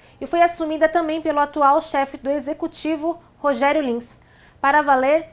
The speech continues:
a proposta precisa ser aprovada na Câmara e sancionada pelo prefeito. E entram em operação dentro de três meses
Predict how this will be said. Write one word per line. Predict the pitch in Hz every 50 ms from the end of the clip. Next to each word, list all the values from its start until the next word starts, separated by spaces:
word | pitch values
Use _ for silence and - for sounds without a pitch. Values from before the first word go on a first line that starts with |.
| _ _
a | - 226
proposta | - 233 226 - 254 277 277 311 262
precisa | - 262 262 - 247 277
ser | 269 - 302 269
aprovada | 269 269 - 277 240 247 262 254 262
na | 262 262 262
Câmara | 262 - - 254 254 254 262 262 262 269 254 -
e | 285
sancionada | - - - 370 466 466 - 453 440 392 294 277 285 294 269 285
pelo | 285 - - 226 233
prefeito. | 233 - 294 302 - - - - - _ - - _ _ _ _ _ _ _ _ _ _ _ _ - - - - - - _ _ _ _ -
E | - 320 330
entram | 330 359 370 349 359 349 330
em | 320 320 320
operação | 311 311 311 311 294 285 277 277 - 285 277 285 269
dentro | 269 277 311 - 277 269
de | 240 254
três | 247 - - 311 339 381 339
meses | 285 269 262 269 294 311 320 240 208 208 -